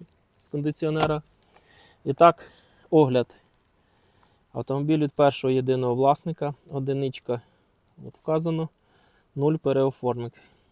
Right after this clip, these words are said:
Власник була жінка Юлія. Автомобільна з міста Гамбург.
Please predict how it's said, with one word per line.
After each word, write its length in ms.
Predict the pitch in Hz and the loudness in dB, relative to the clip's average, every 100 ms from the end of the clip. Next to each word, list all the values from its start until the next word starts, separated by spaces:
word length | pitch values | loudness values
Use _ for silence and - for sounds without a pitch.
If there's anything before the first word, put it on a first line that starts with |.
| - | -6
Власник 400 | 135 156 - 143 | -2 -2 -4 -6
була 220 | 135 127 | -4 -4
жінка 360 | 135 160 156 | -2 -4 -2
Юлія. 600 | 151 131 127 127 120 117 120 _ _ _ _ _ _ _ _ _ _ _ _ - | -2 0 0 0 0 -2 -6 _ _ _ _ _ _ _ _ _ _ _ _ -16
Автомобільна 500 | 127 123 131 175 160 | -12 -8 -2 0 -2
з 80 | 143 | -2
міста 380 | 139 147 151 | -6 -6 -6
Гамбург. 440 | 139 123 120 123 | -2 -2 -2 -8